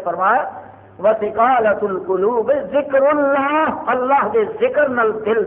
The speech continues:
پالش ہو جاندے نے، دل نکل ہو جاندے۔ اور اللہ دے ذکر چوں سب تو بہترین ذکر بھی دس دیتا۔ اللہ نو پتا سی کہ لوگاں نے جلیاں پاؤنیاں نے،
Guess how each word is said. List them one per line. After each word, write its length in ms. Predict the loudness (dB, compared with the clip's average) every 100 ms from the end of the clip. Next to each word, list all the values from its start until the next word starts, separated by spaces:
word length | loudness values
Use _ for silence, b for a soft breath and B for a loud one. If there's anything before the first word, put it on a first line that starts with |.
| -2
پالش 400 | 0 0 -2 -6
ہو 180 | -10 -6
جاندے 320 | -6 -6 -8
نے، 140 | -10
دل 340 | -8 -4 -4 -6
نکل 240 | -6 -4
ہو 180 | -4 -8 -12
جاندے۔ 200 | -16 -20 -20 -20 -20 -20 -20 -20 -20 -20 -20 -20 -20 -20 -20 -20 -20 -20 -20 -20 -8
اور 200 | -2 -2 0
اللہ 220 | -2 0 0 0
دے 80 | -4
ذکر 220 | -4 0 0 0
چوں 120 | -4 -6 -14 -18 -20 -6
سب 280 | -4 -2 -2
تو 100 | -2
بہترین 640 | -2 -4 -4 -6 -6 -8 -6
ذکر 240 | -4 0 0
بھی 300 | -2 -6 0
دس 280 | 0 0
دیتا۔ 440 | -8 -2 0 0 -4 -14 -18 -20 -20 -20 -20 -20 -20 -20 -20 -20 -20 -20 -14
اللہ 200 | -6 -4
نو 160 | -4 -2
پتا 280 | 0 2 0
سی 80 | -2 -12 -16 -20 -20 -20 -20 -20 -20 -10
کہ 80 | -4
لوگاں 360 | 2 2 4 2
نے 120 | 0
جلیاں 500 | 0 0 0 0 0
پاؤنیاں 460 | 0 -2 -2 -6
نے، 100 | -6